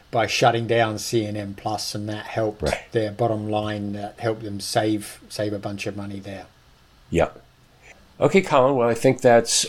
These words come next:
Speaker 2: all we have for this week. Uh, obviously, a, a number of moving pieces there with Warner Brothers Discovery. We're gonna be keeping a close eye on how their subscriber count,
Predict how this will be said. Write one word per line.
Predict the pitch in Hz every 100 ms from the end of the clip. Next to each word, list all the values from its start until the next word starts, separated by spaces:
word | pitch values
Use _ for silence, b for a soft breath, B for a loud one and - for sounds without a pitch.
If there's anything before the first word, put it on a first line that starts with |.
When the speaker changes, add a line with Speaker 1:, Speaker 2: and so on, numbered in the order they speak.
| -
Speaker 2:
all | 113 113
we | 120 98
have | 107 110
for | - - - 101
this | 98 -
week. | 113 107 107 -
Uh, | 95 98 92
obviously, | 98 98 - 101
a, | 90 90
a | 107 101
number | 98 98 104
of | 95
moving | 101 98 92
pieces | - - 98 - 98 -
there | 92 92 92
with | 90 90 90 92 98
Warner | 90 92 82
Brothers | 98 87 87 -
Discovery. | - - 92 - 90 85
We're |
gonna | - 85
be | 80
keeping | - - 85
a | 80
close | - 87 80
eye | - 85 85 85
on | 80 82 80 B B B B -
how | - 85 82 82 82 -
their | 90 82
subscriber | 85 - 85 78 76
count, | 73 - 82 73